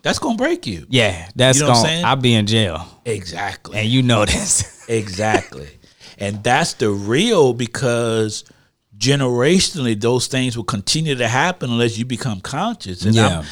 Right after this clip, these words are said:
Speaker 1: I'm, I'm not gonna tell you what to do. I'm gonna just give you something to think about.
Speaker 2: Yeah. And I got
Speaker 1: You know?
Speaker 2: close. I got close to that.
Speaker 1: Yeah.
Speaker 2: I got
Speaker 1: Yeah.
Speaker 2: really close to
Speaker 1: She's
Speaker 2: that.
Speaker 1: not gonna be perfect. You're not perfect. She's not gonna get it every time you get it. But the,
Speaker 2: Mm-mm.
Speaker 1: when it comes down to it,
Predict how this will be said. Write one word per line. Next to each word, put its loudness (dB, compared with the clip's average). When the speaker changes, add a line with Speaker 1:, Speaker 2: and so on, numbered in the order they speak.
Speaker 1:
I'm, -
I'm -4
not -4
gonna -8
tell 0
you -4
what -4
to -6
do. 0
I'm -2
gonna 0
just 0
give 0
you -4
something -2
to -20
think -6
about. -8
Speaker 2:
Yeah. 0
And 2
I 4
got 2
Speaker 1:
You -2
know? -2
Speaker 2:
close. 4
I 0
got 0
close 0
to -2
that. -6
Speaker 1:
Yeah. -4
Speaker 2:
I 0
got 2
Speaker 1:
Yeah. 2
Speaker 2:
really 4
close -2
to 2
Speaker 1:
She's 2
Speaker 2:
that. -2
Speaker 1:
not 0
gonna -4
be -4
perfect. -4
You're 0
not -4
perfect. -6
She's -2
not -2
gonna -6
get -2
it -2
every -6
time -4
you -4
get 0
it. -4
But -4
the, 0
Speaker 2:
Mm-mm. -14
Speaker 1:
when -2
it -4
comes -2
down -2
to 2
it, 2